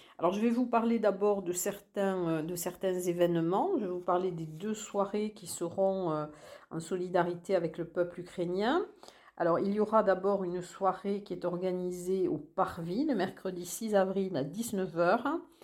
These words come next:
Il y aura une évocation de l'Ukraine en chansons, danse, lecture de textes et poésie.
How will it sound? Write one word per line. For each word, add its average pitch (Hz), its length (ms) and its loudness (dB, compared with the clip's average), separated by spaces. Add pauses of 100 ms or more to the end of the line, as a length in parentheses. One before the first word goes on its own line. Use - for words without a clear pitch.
(360)
Il 180 120 -8
y 202 40 2
aura 208 300 6
une 175 160 2
évocation 196 640 0
de 170 100 -4
l'Ukraine 175 500 -2
en 175 140 -2
chansons, 170 760 0
danse, 175 560 4
lecture 165 640 -6
de 156 100 -4
textes 175 560 -2
et 143 40 -2
poésie. 170 760 0